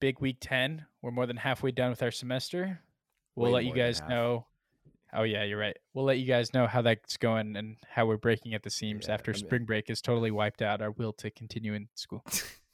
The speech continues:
Speaker 2: Yeah, espe-, we have a midterm coming up, so wish us luck, guys.
Speaker 1: All right, Johnny, send us out.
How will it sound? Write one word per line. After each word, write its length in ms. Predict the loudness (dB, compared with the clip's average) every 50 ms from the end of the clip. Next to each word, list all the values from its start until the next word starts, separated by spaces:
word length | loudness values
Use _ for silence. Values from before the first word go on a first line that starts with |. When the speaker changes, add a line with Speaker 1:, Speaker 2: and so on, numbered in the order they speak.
| _ _ _ -14
Speaker 2:
Yeah, 300 | -14 -12 -10 -8 -8 -8
espe-, 360 | -6 -8 -6 -4 -4 -4 -4 -4 -8 -18 -20 -8 -4
we 40 | -4
have 100 | -2 -2
a 40 | -2
midterm 340 | -4 -6 -6 -6 -10 -12 -10
coming 300 | -12 -12 -12 -12 -12 -12
up, 100 | -14 -14
so 300 | -14 -14 -14 -14 -16 -18 _ _ _ _
wish 260 | -14 -10 -10 -8 -6 -6
us 160 | -8 -8 -8
luck, 200 | -10 -12 -12 -12
guys. 320 | -14 -14 -14 -14 -16 -18 _ _ _ _ _ _ _ _ _ _ _ _ _ _ _ _ _ _ _ _ _ _ 2
Speaker 1:
All 80 | 4 6
right, 100 | 6 6
Johnny, 220 | 6 4 2 2
send 160 | 2 0 0
us 100 | 2 0
out. 140 | 0 -2